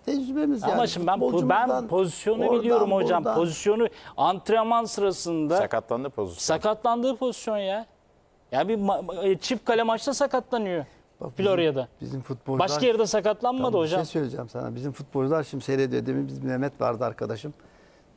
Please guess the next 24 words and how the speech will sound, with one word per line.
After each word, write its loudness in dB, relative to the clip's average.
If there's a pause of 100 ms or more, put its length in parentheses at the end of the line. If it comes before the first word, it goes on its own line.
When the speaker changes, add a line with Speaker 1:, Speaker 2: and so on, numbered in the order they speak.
Speaker 1:
Ne -4
dedi? 0
"Gustavo -2
diyeceksin. -8
Gustavo -2
deme." -2
diyor. -8 (220)
Neyse. -8 (200)
Speaker 2:
E, -2
doğru 4
Speaker 1:
Şimdi 2
bak, 0
Speaker 2:
demiş. -4
Speaker 1:
profesyonel -2
futbolcular -4
seyrediyor. -4 (760)
Antrenmanda -4
sakatlanacak. -6
Biz -2
ona 0
demiyoruz 0
ki 0
evde 0
sakatlandı. -6